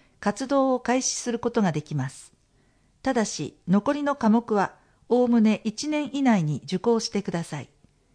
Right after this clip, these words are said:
年二回開催予定。前回までの講習会参加者で、未受講の講座がある方は、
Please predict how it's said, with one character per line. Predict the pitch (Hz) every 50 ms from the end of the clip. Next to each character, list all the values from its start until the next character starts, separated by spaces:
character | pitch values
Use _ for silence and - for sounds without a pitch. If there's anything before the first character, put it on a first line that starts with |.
| _ _ _ _
年 | - 208 247 247 220 196
二 | 185 175
回 | - - 233 240 233 233
開 | - 190 190 202
催 | - - - 185 180 165
予 | 165 160
定。 | 156 - - 135 135 - - _ _ _ _ _ _ _ _ _ _ _ _ _ _ _ _ _ _ _ _ - 202 185
前 | 269 302 311 302
回 | - 220 202 190
ま | 190 220 233
で | 214 196
の | 175 151 143
講 | 143 - - 262 269 269
習 | 269 - 277 254
会 | 262 202 170 156 151
参 | - - 214 208
加 | - 208 202
者 | - 160
で、 | 151 147 139 131 - _ _ _ _ _ _ -
未 | 190 208 226 311
受 | 302 -
講 | 254 240 214
の | 180 160 156
講 | - - 226 226
座 | 220 226 214
が | 208 202 -
あ | 233
る | 226
方 | 220 - 180 - 170 165
は、 | 160 151 131 -